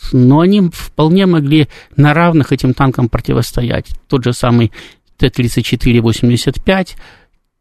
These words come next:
те же самые исы первые и вторые, значит, они вполне эффективно боролись с, э,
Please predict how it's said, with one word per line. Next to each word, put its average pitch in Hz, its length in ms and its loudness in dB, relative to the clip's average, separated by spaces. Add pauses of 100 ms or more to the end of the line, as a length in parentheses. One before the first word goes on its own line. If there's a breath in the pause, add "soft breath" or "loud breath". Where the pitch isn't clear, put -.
те 143 160 2
же 127 140 0
самые 127 580 0
исы 185 400 2
первые 135 560 0
и 127 40 0
вторые, 139 600 0 (500 soft breath)
значит, 139 200 -2
они 196 160 2
вполне 175 440 2
эффективно 139 520 0
боролись 120 640 0
с, - 380 -12
э, 117 260 0